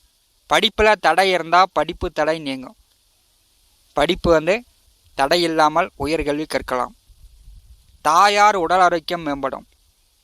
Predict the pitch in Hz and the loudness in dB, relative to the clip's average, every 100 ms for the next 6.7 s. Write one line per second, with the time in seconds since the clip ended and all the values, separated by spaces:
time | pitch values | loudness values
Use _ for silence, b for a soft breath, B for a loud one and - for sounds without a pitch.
0 | _ _ _ _ - 165 226 220 226 196 | _ _ _ _ -4 2 4 4 2 2
1 | 185 202 185 165 185 190 165 165 160 165 | 2 2 2 0 -2 0 2 2 0 -6
2 | - _ _ _ - 151 170 175 160 160 | -10 _ _ _ -8 -4 0 0 0 -2
3 | 151 156 143 156 160 - 147 139 147 - | -2 -2 -2 -4 -6 -4 -4 -2 -4 -4
4 | 131 131 151 214 _ _ _ _ _ _ | -4 -4 -10 -14 _ _ _ _ _ _
5 | _ _ _ _ 143 151 170 180 185 147 | _ _ _ _ -2 0 2 0 0 -4
6 | 160 175 156 139 151 143 | -4 -2 -2 0 2 2